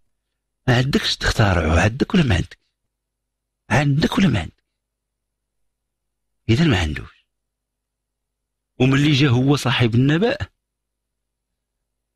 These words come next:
أكد لك ما عندكش. فقبل ما يجي، كنتي كتوهم نفسك أنت عندك.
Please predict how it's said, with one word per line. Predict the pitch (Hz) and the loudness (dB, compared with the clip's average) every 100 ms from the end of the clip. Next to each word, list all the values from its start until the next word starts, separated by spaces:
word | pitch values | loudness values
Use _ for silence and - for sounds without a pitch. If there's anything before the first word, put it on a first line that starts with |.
| - | -6
أكد | - - 175 151 | -4 -2 0 2
لك | 208 147 | 0 0
ما | 123 | 0
عندكش. | 104 95 104 - - - _ _ _ _ _ _ _ _ _ _ _ _ _ _ _ _ _ | 2 0 0 -4 -8 -10 _ _ _ _ _ _ _ _ _ _ _ _ _ _ _ _ _
فقبل | 165 - 170 208 | -4 0 0 2
ما | 202 | 2
يجي، | 220 233 381 277 139 _ _ _ _ _ _ _ _ _ _ - | 2 2 2 0 -4 _ _ _ _ _ _ _ _ _ _ -18
كنتي | - - | -6 -4
كتوهم | 359 254 - 120 101 160 | -2 -2 0 2 2 2
نفسك | 127 - - - | 0 0 -2 0
أنت | 143 | 0
عندك. | 101 82 - - | -2 -4 -6 -16